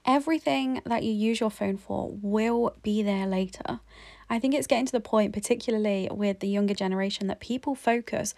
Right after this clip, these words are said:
more on their phones and their digital image than they do of the present moment and their relationships with those that are actually <laughs> around them in the real world.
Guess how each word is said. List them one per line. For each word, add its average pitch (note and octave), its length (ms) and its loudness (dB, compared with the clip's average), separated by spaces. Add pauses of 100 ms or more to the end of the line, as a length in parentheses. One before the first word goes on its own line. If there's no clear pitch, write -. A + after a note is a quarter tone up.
(380)
more A#3 280 4
on C4+ 140 4
their A3+ 120 2
phones G#3+ 480 0
and G#3+ 140 2
their G#3+ 100 4
digital G#3 500 -2
image G3 420 0
than G#3+ 120 4
they G#3+ 140 2
do G#3 320 4
of G3+ 100 -2
the G3+ 100 -4
present G3+ 400 0
moment F#3+ 360 0
and G3 100 -2
their G3+ 80 0
relationships G3 800 -2
with G3 180 -2
those G3+ 320 4
that F#3 200 0
are F#3 280 2 (580)
actually B3 400 6
<laughs> A3+ 80 4
around G#3 300 4
them F#3 240 2
in G3+ 100 0
the F#3+ 100 -2
real F#3 300 0
world. E2 360 -4